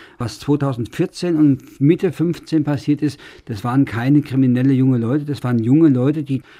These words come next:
auch aus der Schweiz sind da hingefahren, um zu helfen, mit Geld, mit Kleider, mit Bücher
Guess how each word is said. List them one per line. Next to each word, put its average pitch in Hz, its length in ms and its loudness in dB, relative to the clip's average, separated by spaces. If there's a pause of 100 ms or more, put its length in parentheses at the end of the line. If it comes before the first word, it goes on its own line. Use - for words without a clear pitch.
(300)
auch 139 160 -10
aus 131 160 -8
der 135 80 -8
Schweiz 143 360 -8
sind 151 80 -4
da 143 80 -2
hingefahren, 151 480 -2
um 147 100 0
zu 135 120 -6
helfen, 151 400 -2 (260)
mit 131 220 -4
Geld, 156 320 0
mit 151 160 2 (240)
Kleider, 151 420 -4
mit 143 240 -2
Bücher 160 480 -2